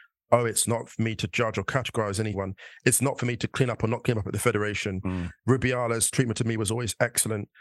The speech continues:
Speaker 2: Jesus.
Speaker 1: as a player in terms of how he helped us at tournaments with our families. It's been exceptional." Like, that is
Speaker 2: It's,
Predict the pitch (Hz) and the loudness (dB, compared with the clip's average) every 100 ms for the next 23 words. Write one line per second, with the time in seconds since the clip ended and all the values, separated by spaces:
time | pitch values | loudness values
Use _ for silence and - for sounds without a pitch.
0 | _ _ _ - 101 78 127 131 - 143 | _ _ _ -6 -4 2 2 2 0 0
1 | 131 127 - - 120 147 131 123 131 120 | 0 -4 -8 -4 0 0 0 0 0 0
2 | 123 - 135 - - - 131 120 113 - | -2 0 2 2 0 0 2 0 -2 0
3 | 123 127 113 131 113 107 101 101 117 110 | 2 2 2 0 0 -2 -2 0 0 0
4 | - - - - 104 101 - 214 - 127 | 2 2 0 -2 0 0 2 2 4 0
5 | 95 - - _ _ - - - _ 95 | 0 -2 -8 _ _ -20 -20 -20 _ -10
6 | - | -8